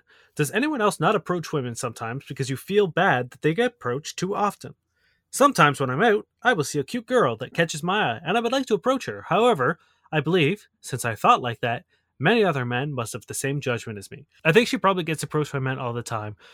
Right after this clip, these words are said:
so I don't have to make her go through that again by not going up to her. Uh, I'm wondering if I'm overthinking this, or if, or for any women out there, can you comment on how often you get approached? And if so, do you like it?"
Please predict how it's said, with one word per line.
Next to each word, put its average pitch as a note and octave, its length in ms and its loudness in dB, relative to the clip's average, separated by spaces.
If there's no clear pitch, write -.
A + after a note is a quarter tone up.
so C#3+ 160 2
I C#3+ 80 8
don't F3+ 220 0
have D#3+ 180 4
to - 80 -6
make C#3 180 0
her C3+ 60 -2
go C3 160 0
through C3 200 -2
that B2 140 0
again A#2+ 520 0
by A#2+ 120 -2
not A2+ 200 -4
going A2 200 -4
up B2+ 120 0
to - 120 -14
her. - 140 -14
Uh, A#2 300 0
I'm C#3 120 2
wondering G#3+ 440 6
if D3+ 100 0
I'm D3 140 4
overthinking C#3 600 0
this, B2+ 300 -2
or D3 380 2
if, C3 160 -6
or E3 140 6
for D#3+ 160 2
any G3 120 2
women G3 280 0
out C3 180 0
there, B2+ 240 2
can D3+ 140 4
you G3+ 120 2
comment F3+ 460 0
on C3 100 -2
how C3 160 0
often C3 260 -4
you A#2+ 60 -4
get A#2+ 120 -4
approached? F#3+ 340 -2
And C3+ 100 -4
if D#3 80 -4
so, D3 460 0
do - 80 -10
you G#2+ 80 -6
like G2+ 260 -10
it?" A#3 140 -6